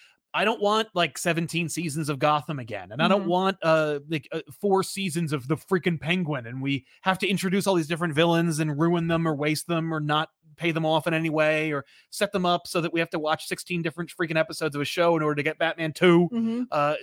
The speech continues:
Speaker 1: you know, just, just keep it clean and have fun with it, but, like, really make it atmospheric and work for that universe.
Speaker 2: Mm-hmm.
Speaker 1: Um,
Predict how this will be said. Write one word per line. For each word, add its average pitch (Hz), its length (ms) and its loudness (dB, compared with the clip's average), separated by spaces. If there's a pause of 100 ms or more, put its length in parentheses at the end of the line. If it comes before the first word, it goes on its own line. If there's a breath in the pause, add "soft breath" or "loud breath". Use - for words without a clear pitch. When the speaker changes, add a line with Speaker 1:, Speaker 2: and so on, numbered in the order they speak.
(140)
Speaker 1:
you 208 140 -2
know, 160 140 0
just, 254 260 2
just 262 160 0
keep 262 180 -2
it - 60 -14
clean 202 280 2
and 185 100 2
have 180 120 2
fun 175 160 0
with 160 140 0
it, 156 120 0
but, 151 160 -6
like, 143 220 0 (280)
really 165 340 2
make 151 260 -2
it 131 160 -8
atmospheric 135 540 -6
and 120 80 -18
work 117 180 -12
for - 80 -20
that 113 140 -14
universe. 120 420 -18
Speaker 2:
Mm-hmm. 190 260 -6 (100)
Speaker 1:
Um, 113 200 -10